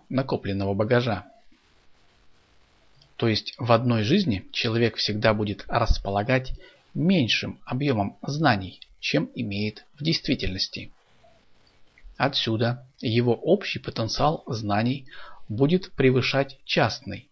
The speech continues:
накопленный за одну настоящую жизнь. Все знания, которые человек накопил в прошлых воплощениях, находятся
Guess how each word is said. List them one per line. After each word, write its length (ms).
накопленный 720
за 200
одну 520
настоящую 760
жизнь. 380
Все 240
знания, 600
которые 380
человек 500
накопил 680
в 120
прошлых 460
воплощениях, 760
находятся 760